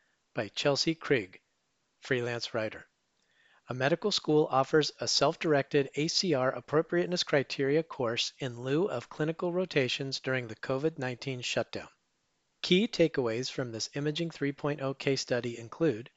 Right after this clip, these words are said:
when medical students could no longer conduct clinical rotations during the pandemic, one medical school created a radiology elective to educate students about the A C R appropriateness criteria, or A C. Third and fourth year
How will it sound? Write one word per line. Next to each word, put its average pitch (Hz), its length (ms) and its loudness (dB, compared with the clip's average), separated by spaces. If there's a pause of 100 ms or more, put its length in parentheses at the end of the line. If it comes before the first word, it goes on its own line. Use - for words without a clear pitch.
(400)
when 123 180 -4
medical 190 320 0
students 170 360 2
could 127 180 -2
no 135 160 0
longer 160 320 0
conduct 123 460 -2
clinical 170 420 2
rotations 127 560 -2
during 123 240 -4
the 113 60 -8
pandemic, 120 560 -4 (440)
one 156 240 0
medical 160 360 2
school 143 260 0
created 131 460 0
a 120 40 -4
radiology 143 680 0
elective 139 500 -2
to 127 180 -4
educate 160 460 -4
students 131 440 -4
about 117 340 -4 (140)
the 113 180 -8
A 139 100 -2
C 180 240 0
R 131 340 2
appropriateness 147 600 -6
criteria, 113 720 -2
or 113 260 -8
A 127 180 -4
C. 117 360 -4 (560)
Third 165 300 6
and 131 180 -4
fourth 165 320 2
year 151 340 4